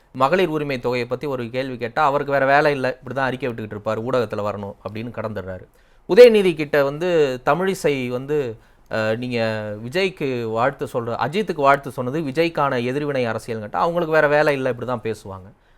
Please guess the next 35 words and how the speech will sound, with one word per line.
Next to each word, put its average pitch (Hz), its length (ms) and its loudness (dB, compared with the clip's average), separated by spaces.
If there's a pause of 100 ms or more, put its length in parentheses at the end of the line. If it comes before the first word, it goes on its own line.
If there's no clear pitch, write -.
(140)
டாக்டர் 196 280 6
ராமதாஸ் 196 420 6
பத்தி 175 400 0 (280)
முதலமைச்சர்கிட்ட 147 640 -4
கேட்கும்போது, 127 540 -4
அவரு 143 500 2
வேற 147 200 2
வேலை 151 260 4
இல்ல, 127 180 0
அதனால 127 280 0
இப்படிதான் 120 180 -4
அறிக்கை 113 340 -4
விட்டுக்கிட்டு 92 440 -14
இருப்பாரு. 90 80 -16 (140)
அப்ப 123 380 -4 (360)
எல்லா 233 380 10
எதிர்க்கட்சி 247 600 8
தலைவர்களுமே 190 760 2 (240)
ரொம்ப 208 240 0
சும்மா 214 320 2
தான் 208 200 8
இருக்கிறாங்க, 151 300 2
அவங்களுக்கு 151 360 0
வேற 151 200 2
வேலை 185 380 4
இல்ல, 143 400 0 (240)
எதிரிகளே 202 540 8
இல்ல, 147 460 2
நாங்க 175 260 4
ரொம்ப 180 300 4
வலிமையா 175 320 2
இருக்கோம், 143 360 0
மக்களின் 165 340 0
ஆதரவை 165 400 4
பெற்று 151 540 0